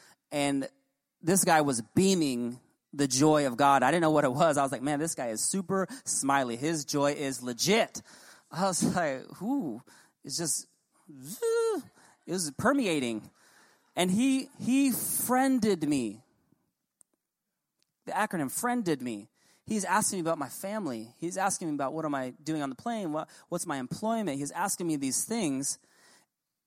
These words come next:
And he was so interested in me. And I was attracted to, to that conversation. Like,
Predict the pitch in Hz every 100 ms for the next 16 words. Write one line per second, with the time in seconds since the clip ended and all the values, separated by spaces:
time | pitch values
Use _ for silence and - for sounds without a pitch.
0 | - 180 190 170 - 226 233 208 240 208
1 | 170 147 131 120 110 110 - _ _ _
2 | _ _ _ - 180 214 175 - - 208
3 | 220 - 170 135 156 123 _ _ - 185
4 | 151 139 185 175 147 185 190 - 151 135
5 | 135 120